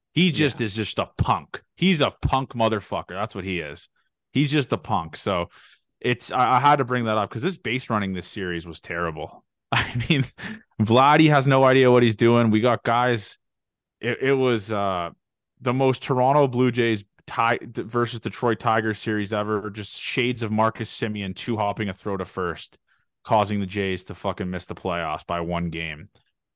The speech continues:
Speaker 1: I, I don't know if you guys remember that. That, that. That's what this series was. So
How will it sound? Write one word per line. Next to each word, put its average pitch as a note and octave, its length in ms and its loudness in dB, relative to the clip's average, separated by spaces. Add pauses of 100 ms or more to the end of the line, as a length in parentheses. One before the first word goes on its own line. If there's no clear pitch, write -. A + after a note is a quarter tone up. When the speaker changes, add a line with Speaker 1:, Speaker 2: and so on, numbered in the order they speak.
(120)
Speaker 1:
I, F2+ 120 0
I - 20 -4
don't F#2+ 220 0
know F#2 80 4
if - 100 -4
you F#2+ 80 2
guys E2+ 140 0
remember E2+ 220 0
that. D#2 120 -2
That, G2+ 180 2
that. A#2 180 2
That's B2 220 0
what B2 100 -2
this A2+ 160 -2
series F2+ 360 -4
was. E2+ 280 -6
So E2+ 300 -4